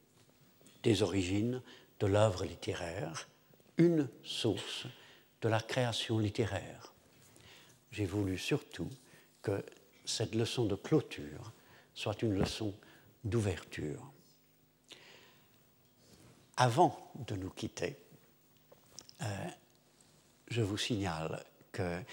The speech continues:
le cours de l'année dernière de l'émerveillement, euh,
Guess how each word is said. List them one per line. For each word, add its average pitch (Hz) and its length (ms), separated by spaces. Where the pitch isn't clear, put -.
le 113 140
cours 160 340
de 120 80
l'année 104 360
dernière 87 600
de 78 180
l'émerveillement, 92 960
euh, - 180